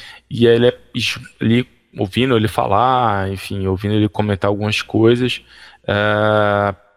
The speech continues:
a partir dali eu comecei a compreender um pouco mais. Então, ele me ajudou a,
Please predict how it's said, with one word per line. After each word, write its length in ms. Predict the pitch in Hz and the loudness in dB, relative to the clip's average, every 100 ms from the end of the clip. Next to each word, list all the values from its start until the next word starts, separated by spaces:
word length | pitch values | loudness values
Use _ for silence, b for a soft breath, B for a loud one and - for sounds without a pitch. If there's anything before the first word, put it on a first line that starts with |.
| _ _ _ _ _ _ | _ _ _ _ _ _
a 100 | - | -12
partir 420 | - 110 - - 120 | -6 -6 -4 -4 0
dali 300 | 123 110 117 | 2 2 0
eu 80 | |
comecei 500 | 123 127 120 - - | 0 -2 -4 -2 0
a 40 | 120 | 0
compreender 480 | - 123 117 117 123 | -2 -6 -4 -2 -2
um 80 | |
pouco 240 | 120 131 131 | -2 -4 0
mais. 440 | 110 101 92 - | 0 0 -2 -8
Então, 180 | - 117 107 107 | -12 -10 -10 -8
ele 160 | 104 107 | -4 -2
me 80 | 113 | -2
ajudou 640 | 107 - 110 131 117 101 | -4 -2 2 4 4 2
a, 240 | 92 92 | 0 -2